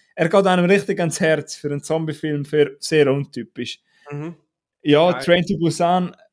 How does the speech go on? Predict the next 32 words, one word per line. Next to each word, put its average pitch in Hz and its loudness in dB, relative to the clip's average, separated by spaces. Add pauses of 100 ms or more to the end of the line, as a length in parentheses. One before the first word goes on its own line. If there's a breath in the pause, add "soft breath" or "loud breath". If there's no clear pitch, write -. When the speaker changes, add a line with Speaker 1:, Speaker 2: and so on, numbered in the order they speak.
(120)
Speaker 1:
eine 147 2
Empfehlung 160 2
an 151 4
alle 165 6
und 151 4
eben 156 0
für 151 -2
ein 156 0
Franken 160 -4
fünfzig 156 -8
ist - -6
es 143 -6
ein 151 0
absolutes 147 -6 (520)
Schnäppli 180 0
und 156 -2
auch 151 2
sonst - -4
auf 151 -4
unserem 156 2
Sponsor, 170 4
nicht 160 2
Sponsor, 160 0
ist 143 -4
keine 156 0
Werbung, 151 0 (360 loud breath)
aber 147 2
auf 165 2
Exlibris 170 2 (400 soft breath)
oder 147 4
Speaker 2:
<laughs> - -2
Speaker 1:
so, 156 6